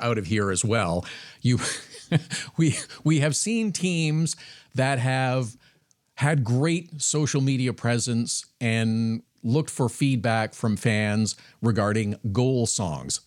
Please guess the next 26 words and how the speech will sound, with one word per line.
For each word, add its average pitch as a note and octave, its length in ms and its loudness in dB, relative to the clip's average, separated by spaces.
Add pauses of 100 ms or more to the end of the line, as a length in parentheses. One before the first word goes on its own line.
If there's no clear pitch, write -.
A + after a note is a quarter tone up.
Teams D3 340 0
have G#2+ 120 -4
changed C3 420 -2
goal B2 240 0
songs A#2 400 -2
and G2 80 -2
updated A2+ 420 0
goal A2 180 0
songs. A#2 320 -2 (120)
Some G#3+ 260 -2
players F#3 600 -2
even A2 220 0
have A2 160 0
their A2 160 0
own A2 120 2
goal A2 220 0
songs G2+ 320 -2
depending A2 440 0
on G#2+ 200 0
the G2+ 80 0
team. A2 320 -2 (300)
I F3+ 180 0
loved F#3 500 0
your B2 400 2
call C#3+ 520 0
for C3+ 420 0